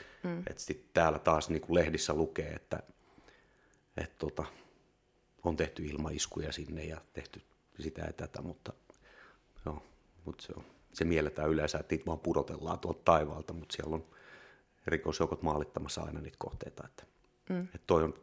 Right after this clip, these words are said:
Speaker 2: toikin on vaan niinku yksi tehtävä, mitä erikoisjoukot tekee ja on tehnyt.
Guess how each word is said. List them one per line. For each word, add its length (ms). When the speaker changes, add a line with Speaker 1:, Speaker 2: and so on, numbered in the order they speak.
Speaker 2:
toikin 260
on 80
vaan 140
niinku 220
yksi 240
tehtävä, 380
mitä 200
erikoisjoukot 760
tekee 320
ja 80
on 120
tehnyt. 280